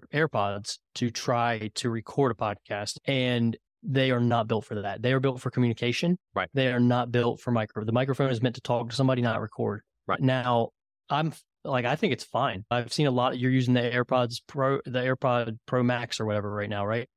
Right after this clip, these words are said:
Speaker 1: Which I wish I had, but that's another one of those things, wha-, f-, I th-, think I said in the beginning, I haven't been able to rationalize the expenditure on that. And that's definitely something my wife would notice. So I do want them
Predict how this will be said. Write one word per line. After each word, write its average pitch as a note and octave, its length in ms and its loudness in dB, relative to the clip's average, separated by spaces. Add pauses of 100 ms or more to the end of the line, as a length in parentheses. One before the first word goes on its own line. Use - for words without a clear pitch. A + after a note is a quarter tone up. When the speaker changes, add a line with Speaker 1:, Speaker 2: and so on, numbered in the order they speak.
(140)
Speaker 1:
Which B2 320 0
I A#2+ 120 0
wish A2+ 360 2
I G#2+ 100 0
had, A2 360 0 (280)
but B2 480 0
that's A#2+ 200 0
another B2+ 260 4
one B2 100 2
of A#2 60 2
those A#2 220 -2
things, B2 400 -2
wha-, C3 240 -8
f-, - 160 -12
I B2 100 -6
th-, C3+ 180 -6
think B2 140 -2
I - 40 2
said C3 120 0
in A#2 60 2
the A2+ 120 2
beginning, A#2+ 320 2 (240)
I - 80 -2
haven't C3 140 0
been C#3 100 0
able C3 120 0
to B2 60 2
rationalize A2+ 1200 -2 (400)
the A#2+ 300 4
expenditure A2+ 880 0
on G2+ 160 0
that. G2+ 340 -4 (220)
And A2 260 -2
that's B2 240 0
definitely B2 440 2
something A2 260 2
my G#2 120 -2
wife G#2 240 -2
would G#2+ 320 -2
notice. F#2+ 540 -8 (240)
So B2 580 0
I C3 100 0
do C#3+ 180 4
want A#2+ 220 2
them G2+ 120 -2